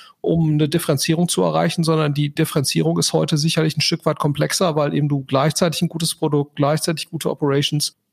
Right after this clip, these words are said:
und eben wahrscheinlich auch gleichzeitig eine gute Customer Service Experience brauchst, weil du eben ohne diese Bestandskunden-Retention eben keine Chance hast in einer Welt steigender Marketingkosten. Und deswegen ist das eben keine hinreichende Bedingung mehr, gutes Performance-Marketing zu machen, sondern maximal noch eine notwendige.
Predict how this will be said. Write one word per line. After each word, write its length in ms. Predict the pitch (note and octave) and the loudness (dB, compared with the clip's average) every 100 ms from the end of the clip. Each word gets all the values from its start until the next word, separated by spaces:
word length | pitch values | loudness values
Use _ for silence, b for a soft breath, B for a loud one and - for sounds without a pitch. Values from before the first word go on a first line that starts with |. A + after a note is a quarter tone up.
| - | 0
und 220 | G#3+ G3 | 2 2
eben 240 | F3+ D3 C#3+ | 0 0 0
wahrscheinlich 440 | C3+ E3 D3 D3 | 0 2 2 0
auch 120 | - | 0
gleichzeitig 520 | E3 D#3 D#3 D#3 C3+ | 0 0 2 0 2
eine 60 | D3+ | 2
gute 220 | E3 D#3+ | 0 0
Customer 380 | - D#3 E3 C#3+ | -2 -2 0 0
Service 300 | E3+ E3 C#3+ | 0 0 -2
Experience 440 | D#3+ - D3 C#3 | -6 -2 0 0
brauchst, 480 | - C3 D#3+ - - _ | -2 0 0 -2 -6 _
weil 300 | C#3+ D#3 D3 | -2 0 0
du 80 | E3+ | 0
eben 180 | D3+ D#3 | 0 0
ohne 260 | E3+ D#3+ | 2 2
diese 220 | D3+ D3 | 2 2
Bestandskunden-Retention 1600 | C#3+ - F#3+ A3+ - D3+ C#3 C3+ E3 D3 D3 D3 C3+ - F3+ C#4 - | 2 0 0 -2 -2 -2 0 -2 0 -2 0 0 0 2 0 0 -2
eben 300 | E3+ D3+ D3 | 0 0 -2
keine 300 | - D#3 D3+ | -2 0 0
Chance 400 | - D#3 - C3+ | 0 -2 0 -2
hast 240 | - - | -4 -4
in 160 | - D3+ | -2 0
einer 140 | C#3 | 0
Welt 220 | C#3+ C#3+ - | 0 0 0
steigender 400 | D#3 C3 C#3 C3+ | -2 0 -2 0
Marketingkosten. 840 | C3+ - C#3+ - C3 - A#3 D4 | -2 -2 -4 -2 -4 -2 -4 -2
Und 220 | E3 D3 | 0 2
deswegen 380 | E3 - E3+ D#3 | 0 0 0 2
ist 140 | F3+ D#3 | 0 0
das 120 | E3+ | 0
eben 160 | D3 | 0
keine 220 | C#3+ C#3+ C#3+ | 2 2 4
hinreichende 400 | A3+ C#3+ - C3+ | 2 0 0 -2
Bedingung 380 | B2+ C3 C#3+ | 0 -2 -2
mehr, 240 | C3+ C3+ E3+ | 0 0 0
gutes 260 | E3+ - - | -2 -2 -2
Performance-Marketing 720 | D3 C#3+ C#3 - D3+ - C3+ | 0 0 -2 -2 -2 -2 -2
zu 140 | - | 0
machen, 220 | C#3 C#3+ | -2 0
sondern 320 | C3+ C3+ C3+ C#3 | 0 0 0 0
maximal 440 | D3+ - D3 C#3+ | 0 0 0 2
noch 140 | C3+ | 0
eine 120 | D3 C#3+ | 0 2
notwendige. 580 | E3+ - C3 C3 A#2+ | 2 0 -4 -2 -6